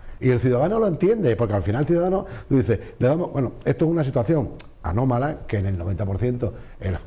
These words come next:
partidos políticos están hablando sobre lo que van a hacer, eh, eh, digamos, en su gestión, y esto es un momento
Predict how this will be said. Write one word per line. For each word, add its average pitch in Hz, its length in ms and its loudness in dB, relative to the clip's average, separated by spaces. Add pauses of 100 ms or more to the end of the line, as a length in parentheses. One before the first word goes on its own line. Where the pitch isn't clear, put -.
(140)
partidos - 280 -6
políticos 107 300 -2
están 95 200 -2
hablando 113 500 -2 (140)
sobre 101 340 0
lo 92 80 -2
que - 120 -6
van 95 160 -4
a - 20 -2
hacer, 104 400 -2 (400)
eh, 107 280 0 (260)
eh, 110 40 0
digamos, 113 360 0
en 104 40 -2
su 127 120 0
gestión, 160 500 2 (180)
y 120 120 0
esto 113 180 2
es 104 80 0
un 127 140 2
momento 127 480 2